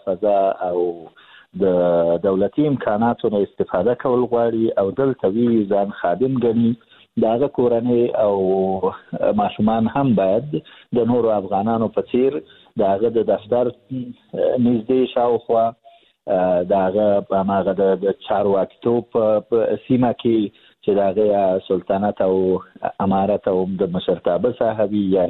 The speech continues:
ولایت او ولسوالي وي، یا قومنداني وي، هلته واوسیږي. نو دې کې به دوه ګټې وي. یو خو دا ده چې، د دوی تر نظر لاندې به وي، د امنیتي لحاظه، د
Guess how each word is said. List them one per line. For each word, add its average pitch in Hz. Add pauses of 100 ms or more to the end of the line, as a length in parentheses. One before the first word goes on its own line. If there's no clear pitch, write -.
ولایت 85
او 87
ولسوالي 85
وي، 113 (520)
یا 104 (100)
قومنداني 104
وي، 214 (100)
هلته 185
واوسیږي. 151 (800)
نو 139 (100)
دې 180
کې 208
به 185
دوه 190
ګټې 170
وي. 117 (120)
یو 190
خو 185
دا 175
ده 175
چې، 170 (680)
د 120
دوی 151
تر 113
نظر 107
لاندې 135
به 123 (100)
وي، 120
د - (140)
امنیتي 95
لحاظه، 110 (180)
د -